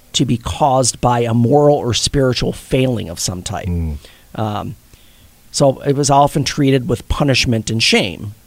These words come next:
Speaker 1: you know, being jailed, and, and people just got rid of them because they couldn't deal with them. So as areas grew and, and places got more densely settled and the population grew,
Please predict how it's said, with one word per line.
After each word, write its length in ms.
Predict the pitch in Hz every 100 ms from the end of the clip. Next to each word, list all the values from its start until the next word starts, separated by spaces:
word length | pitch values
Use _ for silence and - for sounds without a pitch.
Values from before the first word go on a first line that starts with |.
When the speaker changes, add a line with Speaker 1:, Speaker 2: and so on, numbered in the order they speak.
| -
Speaker 1:
you 80 |
know, 160 | 120 101
being 280 | 147 117 101
jailed, 560 | 107 117 110 120 135
and, 340 | - 113 104 101
and 180 | - 101
people 260 | 123 117
just 180 | 107 101
got 180 | 113 87
rid 140 | 127 160
of 80 |
them 180 | 101 107
because 280 | 127 117 101
they 80 | 101
couldn't 240 | 110 101
deal 240 | 98 196 123
with 140 | 80
them. 220 | 58 - - _ - - _ - _ _ _ _ -
So 460 | - 160 143 135 110 - - - - - - -
as 180 | 139 -
areas 460 | 185 233 233 160 -
grew 840 | - - 120 117 202 202 127 123
and, 220 | 101 127
and 240 | 131 120 117 -
places 400 | - 156 135 -
got 180 | 147 131
more 160 | 127 117
densely 420 | 135 123 - 104
settled 460 | - 185 151 117
and 100 | 113
the 60 | 107
population 720 | - 117 110 117 226 - 120
grew, 400 | 98 104 101 113